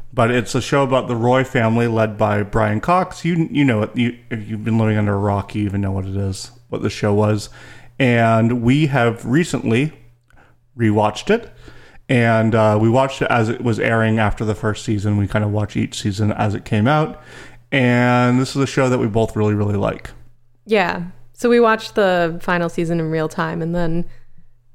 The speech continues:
Speaker 2: got kind of excited about it and wanted to rewatch the whole thing. So we ended up rewatching it over the last couple months.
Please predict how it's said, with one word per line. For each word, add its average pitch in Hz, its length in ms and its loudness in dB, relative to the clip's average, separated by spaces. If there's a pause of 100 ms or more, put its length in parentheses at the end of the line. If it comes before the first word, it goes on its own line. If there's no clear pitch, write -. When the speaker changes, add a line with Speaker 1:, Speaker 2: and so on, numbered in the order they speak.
(160)
Speaker 2:
got 185 240 -4
kind 180 200 -2
of 175 120 -4
excited 175 360 -2
about 165 220 2
it 165 100 2
and 170 140 -2
wanted 160 240 -2
to 185 80 -6
rewatch 175 540 0
the 160 100 -2
whole 160 180 -2
thing. - 280 -4
So 165 180 -4
we 160 140 -4
ended 160 160 -4
up 170 140 -8
rewatching 190 440 2
it 175 60 2
over 170 180 -2
the 160 60 -2
last 160 240 -4
couple 165 180 -4
months. 160 460 -6